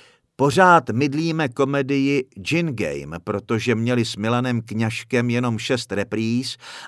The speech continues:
a pak rok nehráli, ale musím říct, že paměť má tedy skvělou,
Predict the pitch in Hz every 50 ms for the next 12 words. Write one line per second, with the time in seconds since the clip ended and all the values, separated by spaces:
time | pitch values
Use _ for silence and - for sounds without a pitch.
0 | - - 123 123 120 113 - 190 202 - - 135 165 180 170 - 143 151 156 139
1 | 147 147 147 139 131 120 92 71 71 71 - - - - - - 120 120 120 131
2 | 185 196 - - 226 208 185 156 131 120 120 143 143 143 156 175 170 - - -
3 | 123 117 123 110 110 117 - 147 151 160 160 170 170 175 180 175 - 143 147 143
4 | 147 147 147 143 - 147 139 147 143 127 - - - 120 123 113 104 92 80 62
5 | 50 50 50 50